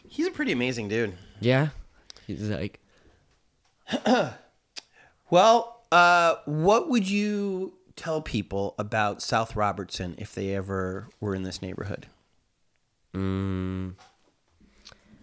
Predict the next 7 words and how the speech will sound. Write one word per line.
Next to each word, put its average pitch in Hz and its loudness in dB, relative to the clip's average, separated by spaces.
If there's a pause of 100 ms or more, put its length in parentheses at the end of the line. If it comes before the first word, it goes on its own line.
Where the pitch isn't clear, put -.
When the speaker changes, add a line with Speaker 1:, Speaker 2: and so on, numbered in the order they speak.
(1160)
Speaker 2:
I - -2
don't 139 4
really 117 6
know. 110 2 (1160)
Like, 104 4
there's 113 4
not, 110 4